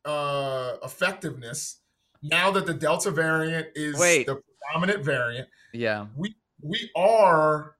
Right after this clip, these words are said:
Speaker 1: um, you know, we're, we're not as effective." Our,
Speaker 2: Wait,
Speaker 1: you know,
Speaker 2: why is, why is it though, Jason, that I'm more cynical about the profit motive than you are? That's not supposed to happen. You're supposed to be more
Speaker 1: Yeah, I
Speaker 2: cynical
Speaker 1: know,
Speaker 2: than me.
Speaker 1: right?
Speaker 2: Uh, but I
Speaker 1: Well, well, I, I'll tell you this, and, and again, I was raised by a scientist, so I,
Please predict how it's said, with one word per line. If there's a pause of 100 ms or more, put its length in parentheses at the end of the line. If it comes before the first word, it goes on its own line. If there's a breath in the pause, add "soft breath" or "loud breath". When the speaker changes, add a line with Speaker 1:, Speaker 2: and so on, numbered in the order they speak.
(320)
Speaker 1:
um,
you
know,
we're,
we're
not
as
effective."
Our,
Speaker 2:
Wait,
Speaker 1:
you
know,
Speaker 2:
why
is,
why
is
it
though,
Jason,
that
I'm
more
cynical
about
the
profit
motive
than
you
are?
That's
not
supposed
to
happen.
You're
supposed
to
be
more
Speaker 1:
Yeah,
I
Speaker 2:
cynical
Speaker 1:
know,
Speaker 2:
than
me.
Speaker 1:
right?
Speaker 2:
Uh,
but
I
Speaker 1:
Well,
well,
I,
I'll
tell
you
this,
and,
and
again,
I
was
raised
by
a
scientist,
so
I,